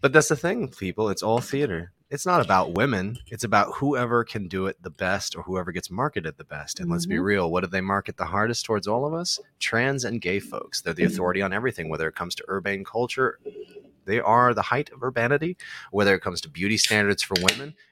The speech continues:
Speaker 1: it is dictated by gay and trans men.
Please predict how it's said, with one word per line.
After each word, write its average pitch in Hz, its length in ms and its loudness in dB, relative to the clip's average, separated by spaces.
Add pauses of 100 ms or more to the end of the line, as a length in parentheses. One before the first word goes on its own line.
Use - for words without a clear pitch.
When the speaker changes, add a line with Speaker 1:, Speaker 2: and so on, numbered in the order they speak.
(100)
Speaker 1:
it 98 100 -12
is 95 140 -14
dictated 107 580 -14
by 92 260 -8
gay 85 460 -10
and 85 100 -16
trans 71 460 -16 (180)
men. - 220 -8